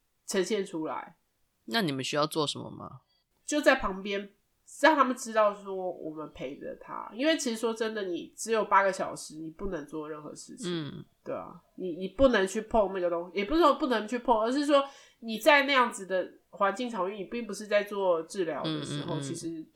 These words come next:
Speaker 1: 你就陪着他，
Speaker 2: 嗯。
Speaker 1: 对啊。但是可能对他来说，他有一个东西，他可能没有抒发，或是，嗯，很少机会抒发，但他在这样的机会，或许对他来说是很重要的。
Speaker 2: 嗯，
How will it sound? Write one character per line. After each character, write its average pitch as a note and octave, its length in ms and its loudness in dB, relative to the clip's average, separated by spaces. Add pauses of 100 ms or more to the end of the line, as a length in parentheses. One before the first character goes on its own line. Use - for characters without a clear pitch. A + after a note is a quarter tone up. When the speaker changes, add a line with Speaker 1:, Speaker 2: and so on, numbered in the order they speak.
Speaker 1:
你 F3 80 -8
就 G3+ 120 -6 (100)
陪 D3+ 140 -8
着 - 120 -14
他， E3+ 460 -10
Speaker 2:
嗯。 C#3+ 140 -6
Speaker 1:
对 C3 80 -4
啊。 B2 160 -10 (480)
但 E4 160 10
是 F#4 100 6
可 C#4 160 6
能 G#3+ 240 4 (300)
对 E4 120 12
他 D#4+ 120 12
来 A#3+ 180 10
说， A#3+ 380 10
他 C4 380 8
有 G#3 220 2
一 F3+ 60 0
个 G3 100 -6
东 A#3 200 -4
西， B3+ 200 -8
他 E4 140 10
可 F4 140 6
能 F#3+ 400 0 (120)
没 A3+ 180 4
有 A3+ 280 6
抒 A3 220 -6
发， G3+ 400 4 (120)
或 C4 160 8
是， A#3 520 -6 (160)
嗯， F#3+ 280 -14
很 G#3+ 200 0
少 F3+ 220 4
机 G3 200 -6
会 G#3+ 140 0
抒 F#3+ 240 -6
发， F3 420 0
但 B3 140 6
他 C4 140 4
在 C4 180 4
这 B3+ 120 0
样 A#3 160 6
的 G3 100 -4
机 G#3 200 -10
会， G#3 200 -4
或 A#3+ 140 6
许 A3+ 140 -2
对 G3 100 -2
他 G3 140 -2
来 E3+ 140 -2
说 F3+ 160 -10
是 F3 100 -10
很 D3+ 140 -8
重 C3 240 -18
要 G2+ 140 -12 (220)
的。 - 60 -20 (240)
Speaker 2:
嗯， C3 300 -8